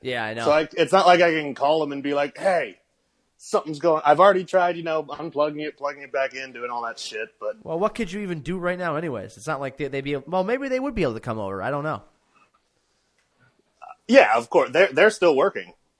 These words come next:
Speaker 1: Yeah.
Speaker 2: They're definitely still working.
Speaker 1: You
Speaker 2: I've seen the trucks.
Speaker 1: They're essential workers 'cause we'd all go crazy at this point.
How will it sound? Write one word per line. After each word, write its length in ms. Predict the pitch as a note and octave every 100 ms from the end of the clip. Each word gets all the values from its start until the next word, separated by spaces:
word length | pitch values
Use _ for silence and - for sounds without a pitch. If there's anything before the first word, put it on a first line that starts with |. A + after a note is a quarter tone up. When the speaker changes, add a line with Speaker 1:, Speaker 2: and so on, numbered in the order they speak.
| _ _
Speaker 1:
Yeah. 80 | A2+
Speaker 2:
They're 140 | C#3 D3
definitely 440 | E3+ D#3 C#3 A#2
still 240 | - A2
working. 280 | G#2 F#2+ G2+
Speaker 1:
You 60 | G2
Speaker 2:
I've 120 | A#2+
seen 220 | - D3
the 60 | B2+
trucks. 500 | - C3 G2 - -
Speaker 1:
They're 140 | C#3+
essential 380 | C#3+ D3+ D3+ D3
workers 360 | C#3 C#3+ D3+ D3
'cause 160 | C#3 A#2+
we'd 100 | B2+
all 140 | B2
go 140 | A#2+
crazy 340 | A#2 B2+ B2 B2+
at 80 | B2
this 160 | B2+
point. 280 | - C3+ B2